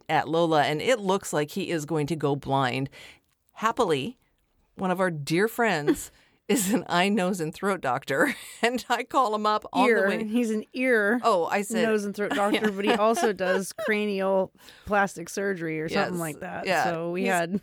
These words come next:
Speaker 1: got wicked surgical
Speaker 2: <laughs> we had a
Speaker 1: skills.
Speaker 2: guy. We, I know a guy.
Speaker 1: Yeah.
Speaker 2: <laughs> I know a guy who can sew your face.
Speaker 1: So this poor kid, this dumb kid, <laughs> gets taken to the office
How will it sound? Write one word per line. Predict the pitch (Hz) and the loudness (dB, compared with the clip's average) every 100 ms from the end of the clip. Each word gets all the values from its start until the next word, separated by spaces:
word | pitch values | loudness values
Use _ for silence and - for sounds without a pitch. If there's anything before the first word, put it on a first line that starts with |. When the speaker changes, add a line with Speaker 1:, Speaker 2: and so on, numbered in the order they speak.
| - | 0
Speaker 1:
got | 415 269 | 2 4
wicked | 202 269 415 | 2 2 0
surgical | - - 190 302 359 - | -2 -2 -2 -2 -4 -4
Speaker 2:
<laughs> | 254 | -2
we | 254 | 0
had | 240 | 2
a | |
Speaker 1:
skills. | 214 196 | 0 0
Speaker 2:
guy. | 208 214 196 196 | 2 4 2 0
We, | 240 226 | -2 -2
I | 226 220 | -2 0
know | 220 196 | 0 -2
a | |
guy. | 180 185 147 156 - | 0 0 0 -2 0
Speaker 1:
Yeah. | - 339 330 - | 2 4 2 -2
Speaker 2:
<laughs> | _ - 605 523 | _ -14 -10 -2
I | |
know | 262 285 | 2 2
a | |
guy | 226 226 233 | 4 4 4
who | 262 | 2
can | 185 | -2
sew | - 214 | -4 -2
your | 190 175 | -2 -4
face. | - 208 - 226 302 - | -4 -4 -4 -8 -12 -8
Speaker 1:
So | 294 302 | -6 -4
this | 311 | -4
poor | - 285 285 | -4 -2 -2
kid, | - 277 254 190 185 | -2 0 2 2 -2
this | 202 | -10
dumb | 190 143 135 180 226 247 | -10 -8 2 4 4 2
kid, | - 254 220 185 294 359 - - | 2 2 4 4 2 -6 -8 -16
<laughs> | - - | -16 -6
gets | 254 233 - | 0 0 0
taken | 349 240 233 226 202 339 285 254 | 2 2 4 -2 -2 -12 -18 -6
to | 196 | -2
the | 220 202 | 2 4
office | 196 - 190 190 - - | 2 2 0 -2 -4 -6